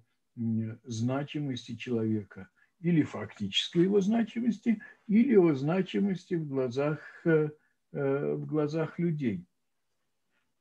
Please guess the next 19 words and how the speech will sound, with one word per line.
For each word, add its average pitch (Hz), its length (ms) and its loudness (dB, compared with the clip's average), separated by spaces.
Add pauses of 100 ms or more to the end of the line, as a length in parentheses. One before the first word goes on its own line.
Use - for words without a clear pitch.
(140)
Да? 123 300 -6 (400)
Э, 120 440 0 (300)
вот 127 360 -6
мы 131 120 -8
можем 160 420 0
с - 100 -16
вами 185 280 -4
на 170 180 -2
самом 165 320 -4
деле 143 320 -6
совершить 123 540 -8
такой 113 400 -4 (420)
небольшой 123 600 -2
экскурс 147 460 -10
обратно. 120 540 -6
Давайте, 123 460 -6
может 131 240 -8
быть, 131 160 -6
нам 131 240 0